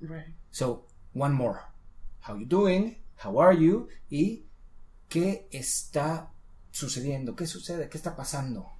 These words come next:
Speaker 2: ¿Qué pasa? ¿Qué?
Speaker 1: ¿WhatsApp o cuál otro?
Speaker 2: Esa puede ser. O what's going on. What's going on?
Speaker 1: What's go-, pero ¿es a dónde vas a ir, no? What's going on?
Speaker 2: ¿Qué es what?
Speaker 1: ¿Qué vas a hacer hoy?
Speaker 2: ¿Qué?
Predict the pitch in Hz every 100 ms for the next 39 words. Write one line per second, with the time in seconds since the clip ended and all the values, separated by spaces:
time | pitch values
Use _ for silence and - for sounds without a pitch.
0 | - - - 127 120 - - - - -
1 | - - - - 160 185 190 226 254 233
2 | 190 - 190 170 165 - - 156 160 156
3 | 143 131 196 - - - 127 185 240 -
4 | - - - 127 143 160 - - - -
5 | - - - 131 127 123 131 139 180 208
6 | 127 - - 196 190 214 220 226 156 -
7 | - - 185 202 202 - - 202 196 190
8 | 208 196 196 185 196 233 190 190 - 214
9 | - 190 - 202 202 185 - - 226 196
10 | - - - - - - 123 104 120 -
11 | - - - - - - - - - 190
12 | 185 175 185 175 180 196 233 - - 117
13 | 175